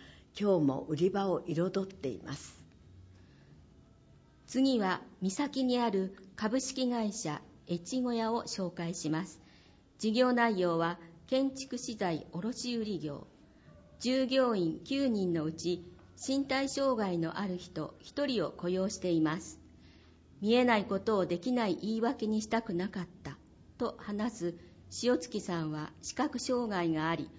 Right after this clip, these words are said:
Speaker 2: ほとんど目が見えません。同社には三年勤続し、他社に卸す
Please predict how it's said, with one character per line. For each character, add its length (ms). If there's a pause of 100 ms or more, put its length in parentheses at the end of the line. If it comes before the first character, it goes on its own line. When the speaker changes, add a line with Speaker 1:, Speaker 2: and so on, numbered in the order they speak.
(320)
Speaker 2:
ほ 100
と 200
ん 120
ど 240
目 120
が 140
見 160
え 80
ま 140
せ 180
ん。 60 (760)
同 160
社 160
に 140
は 200 (200)
三 360
年 240
勤 260
続 220
し、 320 (540)
他 140
社 160
に 120
卸 300
す 220